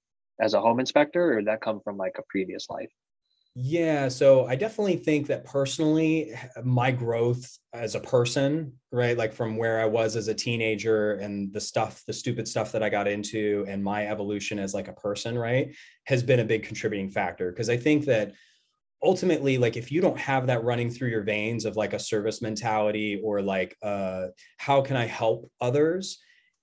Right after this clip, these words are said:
Speaker 2: it's not gonna translate well in business, right?
Speaker 1: Mm.
Speaker 2: It's gonna feel forced. It's gonna feel dirty. Like, you're just not gonna feel comfortable doing it. So I think a big part of that, and it, I don't mean to, like, toot my own horn at all. That's not what I'm doing. But I do think that because I put in the work on me personally,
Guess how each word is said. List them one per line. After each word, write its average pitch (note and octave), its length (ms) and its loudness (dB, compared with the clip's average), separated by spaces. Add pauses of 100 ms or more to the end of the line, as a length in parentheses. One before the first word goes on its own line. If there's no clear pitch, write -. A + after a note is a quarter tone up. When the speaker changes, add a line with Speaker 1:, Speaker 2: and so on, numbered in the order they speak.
Speaker 2:
it's D3 200 -2
not D#3+ 260 2
gonna C3+ 140 2
translate A#2+ 540 0
well G#2 180 -4
in G2 100 -8
business, F#2+ 460 -6
right? G#2 160 0
Speaker 1:
Mm. G#2 40 -2
Speaker 2:
It's G2 100 -6
gonna - 160 -6
feel A#2 220 0
forced. D3 560 4
It's G#2 140 -10
gonna G#2+ 140 -4
feel G2+ 320 0
dirty. A#2+ 600 0
Like, G#2+ 180 -2
you're A#2+ 100 -6
just D3 180 0
not C3 160 2
gonna B2 160 -2
feel G2+ 180 -4
comfortable C3 480 -2
doing A#2+ 360 0
it. A2+ 200 -4 (500)
So B2 560 6
I B2 60 -2
think F#3+ 220 2
a D#3 40 4
big C3 280 0
part C3 220 2
of B2 80 -2
that, A2 260 0 (440)
and C3+ 240 -4
it, C3 160 -4
I C3 120 0
don't D3 260 6
mean D3 160 4
to, B2+ 80 2
like, A#2 240 0
toot D#3 220 0
my B2 140 -2
own A2+ 100 -6
horn A2 240 -2
at G2+ 80 -2
all. F#2+ 160 0
That's G#2+ 180 -2
not C3 100 0
what A#2+ 80 0
I'm G#2 120 -4
doing. G#2+ 220 0
But A2 100 -2
I A2 80 2
do C3+ 180 0
think C3 220 -2
that A#2 260 -2
because B2+ 280 -2
I B2+ 60 4
put C3+ 200 2
in A#2+ 80 2
the A2 80 -2
work A2+ 260 0
on G#2+ 140 -4
me G#2+ 180 -6
personally, D#3+ 720 -2